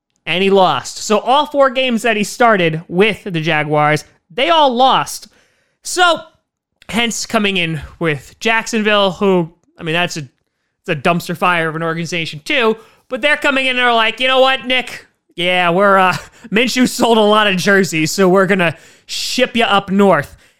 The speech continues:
And for a fourth round comp pick, which really is not a bad deal for the Bears, number hundred and forty overall this year in the draft. Now, they're gonna have to restructure, the Bears are gonna have to restructure his contract.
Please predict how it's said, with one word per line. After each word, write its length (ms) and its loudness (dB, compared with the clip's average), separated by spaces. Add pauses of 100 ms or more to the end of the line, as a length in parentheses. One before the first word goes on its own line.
(140)
And 340 0
for 220 4
a 100 0
fourth 460 0
round 340 2
comp 320 0
pick, 220 -2
which 200 -4
really 280 0
is 100 -2
not 180 0
a 60 -2
bad 320 0
deal 240 0
for 260 0
the 80 0
Bears, 440 0
number 240 0
hundred 320 -2
and 100 -2
forty 400 2
overall 540 2
this 280 -8
year 180 -4
in 280 -10
the 80 -10
draft. 480 -2 (400)
Now, 320 0
they're 160 2
gonna 340 2
have 260 -2
to 80 0
restructure, 760 0
the 80 -4
Bears 320 0
are 80 0
gonna 140 0
have 180 -2
to 80 -4
restructure 480 0
his 160 -2
contract. 600 0